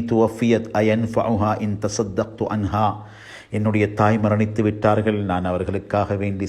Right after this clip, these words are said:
சதகா செய்தால் அது அவர்களுக்கு பலன் கொடுக்குமா? "நஅம்," ஸல்லல்லாஹு அலைஹி வஸல்லம் சொன்னார்கள், "நிச்சயமாக." அதே போன்று இன்னும் ஒரு சஹாபி வந்து கேட்கின்றார்கள், "யா ரசூலல்லாஹ்,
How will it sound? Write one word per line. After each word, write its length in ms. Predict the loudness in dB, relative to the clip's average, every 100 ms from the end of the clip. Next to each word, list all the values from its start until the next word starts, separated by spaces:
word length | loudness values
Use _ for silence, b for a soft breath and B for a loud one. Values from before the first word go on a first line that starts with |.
| -4
சதகா 340 | -4 -2 -4
செய்தால் 540 | -4 -2 0 2 2 2 -2 -4
அது 120 | -4
அவர்களுக்கு 460 | -2 -2 -4 -4 -8
பலன் 360 | -2 0 0 0
கொடுக்குமா? 520 | -2 -2 -6 -6 -6 -10 -18 -20 -20 _ -6
"நஅம்," 400 | -2 2 2 0 -8 -14 -20 -12
ஸல்லல்லாஹு 340 | -6 -4 -2
அலைஹி 80 | -4
வஸல்லம் 200 | -8 -10
சொன்னார்கள், 260 | -12 -10 -6
"நிச்சயமாக." 720 | -6 -4 -6 -6 -6 -8 -12 -14 B B
அதே 200 | 2 2
போன்று 300 | 2 0 0
இன்னும் 180 | -2 -2
ஒரு 120 | -2 -4
சஹாபி 300 | -4 -2 -2
வந்து 240 | -4 -6 -6
கேட்கின்றார்கள், 600 | -8 -8 -6 -4 -4 -4
"யா 60 | -2
ரசூலல்லாஹ், 680 | -4 -4 -6 -4 0 0